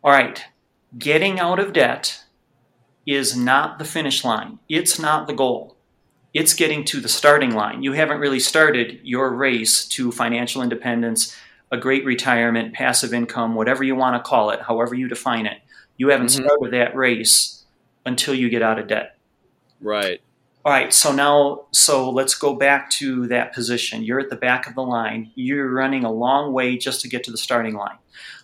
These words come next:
Speaker 1: Let's say a race official sees you, says, "Michael,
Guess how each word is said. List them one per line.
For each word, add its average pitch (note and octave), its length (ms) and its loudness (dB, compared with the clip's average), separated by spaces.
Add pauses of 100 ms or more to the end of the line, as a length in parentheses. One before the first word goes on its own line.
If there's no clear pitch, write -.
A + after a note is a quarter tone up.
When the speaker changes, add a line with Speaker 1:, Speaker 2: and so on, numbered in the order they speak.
(120)
Speaker 1:
Let's D3+ 220 2
say F#3+ 400 0
a C3+ 60 -2
race C#3+ 400 0
official C#3+ 680 -6 (680)
sees D#3 420 0
you, A#2+ 160 -2
says, - 220 -6
"Michael, - 420 -12